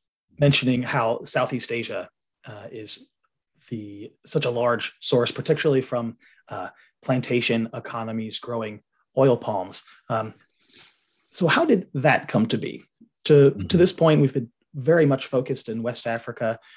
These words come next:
Speaker 1: where the oil palm has, as you say,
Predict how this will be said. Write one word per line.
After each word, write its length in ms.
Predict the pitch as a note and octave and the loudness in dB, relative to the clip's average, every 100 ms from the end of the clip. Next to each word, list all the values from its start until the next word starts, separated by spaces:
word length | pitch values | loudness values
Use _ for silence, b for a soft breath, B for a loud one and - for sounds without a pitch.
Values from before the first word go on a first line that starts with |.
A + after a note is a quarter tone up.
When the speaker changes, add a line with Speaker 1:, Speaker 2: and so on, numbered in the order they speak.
| b _ | b _
Speaker 1:
where 440 | A2+ A2+ G#2+ A2 - | -2 0 0 -2 -6
the 100 | B2+ | -8
oil 220 | A#2 A2+ | -2 0
palm 240 | A2 G#2+ G#2+ | 0 -2 -2
has, 220 | G2+ - - - - | -6 -10 -12 -18 -16
as 160 | A2+ | -14
you 60 | G#2 | -8
say, 440 | - A#2 A2+ A2 | -2 0 0 0